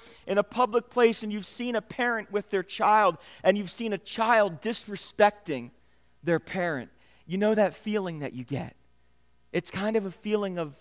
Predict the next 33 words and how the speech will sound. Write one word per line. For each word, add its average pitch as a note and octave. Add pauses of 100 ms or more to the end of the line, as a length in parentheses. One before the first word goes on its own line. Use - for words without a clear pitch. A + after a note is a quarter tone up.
of C#3+
being F#3
angry F#3+
or D3+
upset G3
or E3 (260)
feeling G#3
bad G3
for G3
the E3+
mother F#3 (360)
or E3
the C#3+
father F3
because E3
you're E3
witnessing F3
the D3+
shame F#3 (300)
in D3+
a D3+
public F3
place, F3+
a C#3
child F3+ (240)
shaming F#3
their D3+
parents F3
by C#3
their D#3
disrespect D#3+
or C#3+
disobedience. D3+